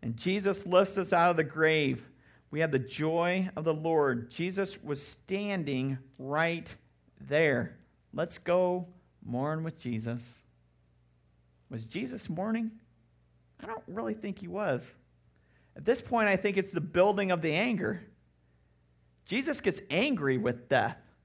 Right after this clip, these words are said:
And you see it throughout the story. He gets angry with death, and he, he does take time to mourn with Martha. He de-, does take time to weep, and we're gonna see this next week.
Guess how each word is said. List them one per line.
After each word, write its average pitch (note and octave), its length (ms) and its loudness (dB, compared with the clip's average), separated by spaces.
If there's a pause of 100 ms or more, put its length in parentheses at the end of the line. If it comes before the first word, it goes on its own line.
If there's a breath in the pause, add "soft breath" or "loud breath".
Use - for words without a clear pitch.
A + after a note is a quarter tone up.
(340)
And D3+ 100 -2
you E3+ 80 0
see B3 200 -2
it C4 120 -4
throughout F#3 300 4
the D#3 80 -4
story. G#3 420 2
He F#3 100 -2
gets G3 280 2
angry A#3 380 0
with D#3 220 2
death, F#3 320 6 (220 loud breath)
and E3 180 2
he, F#3+ 400 0 (220 loud breath)
he F#3+ 160 -2
does G3 260 10
take A#3+ 280 0
time A3+ 300 4
to A3 60 4
mourn G3+ 480 4 (200 loud breath)
with D#3 180 -4
Martha. C#3+ 640 2 (140 loud breath)
He - 80 -8
de-, G#3+ 300 4 (100)
does A3 240 6
take G3+ 240 0
time G3+ 400 0 (140)
to E3 100 -6
weep, F3+ 420 -6
and C#3+ 140 -4
we're F3+ 80 0
gonna G#3+ 160 2
see C4+ 360 -4
this D3+ 360 2
next D3+ 320 -4
week. A3 320 -6